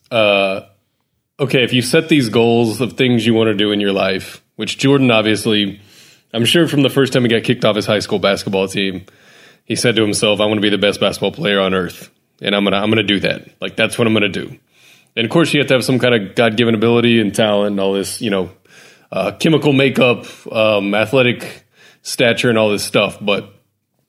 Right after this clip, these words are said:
whenever you set these goals, you don't realize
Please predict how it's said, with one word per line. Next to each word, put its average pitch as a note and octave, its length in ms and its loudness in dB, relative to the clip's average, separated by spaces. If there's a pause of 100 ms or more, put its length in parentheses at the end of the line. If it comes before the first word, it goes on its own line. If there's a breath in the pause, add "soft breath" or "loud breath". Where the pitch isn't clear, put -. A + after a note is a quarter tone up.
(400)
whenever C3+ 200 2
you D#3 100 4
set - 220 0
these C3 180 2
goals, A2+ 640 2 (720 soft breath)
you A#2+ 100 -2
don't D3 220 2
realize A#2+ 720 2